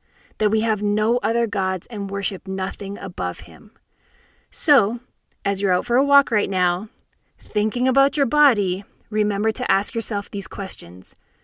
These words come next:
Am I in it for self-discipline or self-glorification? Am I in it to be useful or to be noticed?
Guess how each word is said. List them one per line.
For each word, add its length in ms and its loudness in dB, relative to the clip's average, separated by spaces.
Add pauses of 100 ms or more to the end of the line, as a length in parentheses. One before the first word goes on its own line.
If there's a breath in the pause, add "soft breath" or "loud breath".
(600)
Am 160 2
I 60 2
in 180 4
it 100 -2
for 120 -4
self-discipline 1040 -2 (240)
or 100 -4
self-glorification? 1300 -4 (1120)
Am 160 2
I 40 2
in 200 2
it 100 -4
to 80 -2
be 100 -2
useful 800 -2 (480)
or 120 -2
to 120 -4
be 160 -4
noticed? 720 -8